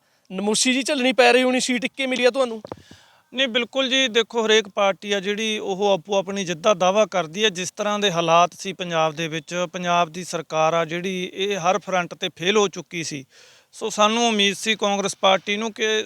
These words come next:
Speaker 2: ਜਿਹੜਾ ਸਾਡਾ ਪ੍ਰਦਰਸ਼ਨ ਆ ਉਹ ਬਹੁਤ ਵਧੀਆ ਰਹੂਗਾ, ਪਰ ਫਿਰ ਵੀ ਕਿਤੇ ਨਾ ਕਿਤੇ ਅਸੀਂ ਇਹ ਜਿਹੜੀਆਂ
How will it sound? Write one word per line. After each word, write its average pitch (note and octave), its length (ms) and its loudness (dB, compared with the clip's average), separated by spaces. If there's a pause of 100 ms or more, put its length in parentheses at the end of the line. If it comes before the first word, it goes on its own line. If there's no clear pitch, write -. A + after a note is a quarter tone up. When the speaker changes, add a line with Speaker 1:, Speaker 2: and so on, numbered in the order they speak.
Speaker 2:
ਜਿਹੜਾ F3+ 260 -6
ਸਾਡਾ E3+ 360 -4
ਪ੍ਰਦਰਸ਼ਨ E3 520 -8
ਆ G3+ 80 2
ਉਹ G#3+ 120 2
ਬਹੁਤ F3 280 -2
ਵਧੀਆ F3 320 2
ਰਹੂਗਾ, B2+ 380 -8 (840)
ਪਰ G#3+ 140 2
ਫਿਰ G#3+ 260 0
ਵੀ A#3 120 -4
ਕਿਤੇ A3+ 260 -2
ਨਾ A3 140 0
ਕਿਤੇ A3 360 2 (100)
ਅਸੀਂ G#3 240 -6
ਇਹ G3+ 480 0
ਜਿਹੜੀਆਂ G3 540 -8